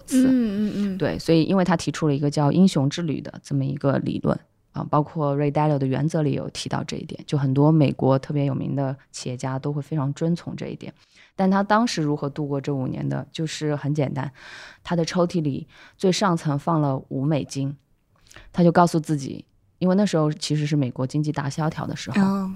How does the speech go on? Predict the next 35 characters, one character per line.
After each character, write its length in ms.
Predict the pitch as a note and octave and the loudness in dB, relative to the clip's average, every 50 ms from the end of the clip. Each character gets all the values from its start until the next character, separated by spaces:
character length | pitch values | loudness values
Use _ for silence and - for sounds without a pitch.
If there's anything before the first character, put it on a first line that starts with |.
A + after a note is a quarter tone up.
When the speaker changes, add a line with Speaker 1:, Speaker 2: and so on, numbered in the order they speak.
| - - | -10 -8
Speaker 1:
对， 180 | - - - - - - - - - - - - - | -6 -6 -6 -6 -10 -16 -20 -20 -20 -20 -20 -2 2
他 100 | F3 E3 | 4 6
就 60 | D3+ | 6
告 120 | D#3+ D#3+ | 6 4
诉 140 | D#3 D#3+ D3+ | 4 2 0
自 160 | C#3+ D#3 D3 | -2 -2 -2
己， 140 | C3 - - | -2 -4 -10
他 140 | - - C#3+ | -12 -10 -10
说 280 | C#3+ C#3+ C#3 C3+ - - - | -8 -6 -6 -6 -8 -8 -6
他 100 | E3 D#3 | -4 -4
也 80 | D3 | -4
完 160 | C#3 B2 C#3 | -2 -4 -4
全 140 | D#3 A#3 G3+ | -4 -2 -2
找 100 | F3 B2+ | -2 -2
不 80 | - A2+ | -4 -6
到 80 | G#2 | -6
工 140 | - - - - | -6 -8 -10 -10
作。 160 | - - - _ _ _ _ | -12 -14 -20 _ _ _ _
<laughs> 680 | - - _ _ - - - - - - - - - - | -20 -20 _ _ -4 -4 -4 -4 -8 -12 -14 -14 -6 -2
对， 680 | - - - - - - - - - - - - F3+ | 0 0 0 -2 -8 -16 -18 -20 -16 -4 0 4 6
没 80 | F#3 G#3+ | 8 8
有 60 | A#3 | 8
人 180 | G3+ F3 F3 G3+ | 6 6 4 4
要 120 | A3+ G3 | 2 2
雇 220 | - B3 C4 A#3 F3 | 2 2 0 -2 -2
他， 180 | - - C#3+ | -2 -2 -4
虽 160 | F3 - G3+ | -4 -4 -4
然 80 | F#3 F3 | -4 -2
他 120 | F#3 G#3 F#3+ | -2 0 2
有 140 | F3+ C#3+ C#3+ | 2 2 2
剑 220 | - G#3 F#3+ E3 | 2 0 0 0
桥 260 | - - - A#2+ B2+ | 0 -2 -2 -2 -2
的 100 | D3 D3 | -2 -4
博 180 | - - - - | -4 -6 -8 -8
士。 300 | - - - - - | -8 -8 -8 -10 -10